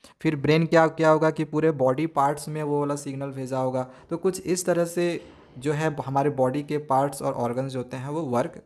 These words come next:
करते हैं, ठीक है। आगे यहाँ पे दिया गया है कि "What is control and coordination?" तो हमने ये ऊपर में ही जैसे कि आप लोग को बता दिया है कि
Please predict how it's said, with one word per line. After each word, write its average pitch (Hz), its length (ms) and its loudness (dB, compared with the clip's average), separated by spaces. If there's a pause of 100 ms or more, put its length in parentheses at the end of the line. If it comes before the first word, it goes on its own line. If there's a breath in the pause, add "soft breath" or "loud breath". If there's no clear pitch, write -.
करते 117 280 -4
हैं, - 340 -8 (400 loud breath)
ठीक 156 180 0
है। - 200 0 (960 loud breath)
आगे 151 220 6
यहाँ 185 200 6
पे 185 160 2
दिया 175 220 4
गया 165 160 2
है 170 80 2
कि 190 180 -2
"What 160 200 4
is 185 100 -2
control 165 460 -4
and 151 140 -6
coordination?" 143 640 -4
तो 139 80 -6
हमने 139 240 -4
ये 151 120 -2
ऊपर 147 280 2
में 156 120 -4
ही 156 60 -2
जैसे 147 280 0
कि 147 100 -2
आप 139 140 0
लोग 147 120 0
को 147 100 -2
बता 135 260 2
दिया 139 220 2
है 143 140 2
कि 151 260 2